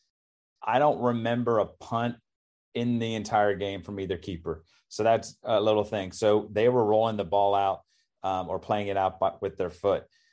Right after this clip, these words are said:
Um, but then the one thing that I thought was very interesting is in the, in the amount of play and the amount of pressing like Florida State did,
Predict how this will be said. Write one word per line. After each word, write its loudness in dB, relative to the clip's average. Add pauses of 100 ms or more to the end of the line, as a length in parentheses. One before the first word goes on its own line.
(240)
Um, 2 (260)
but 0
then 4
the 2
one 2
thing -2
that 2
I 2
thought -2
was -6
very 0
interesting -4
is -6
in -6
the, -2 (180)
in -6
the 0 (440)
amount 0
of -4
play 2
and -8
the -8
amount -2
of -4
pressing -2
like -4
Florida -2
State -4
did, 2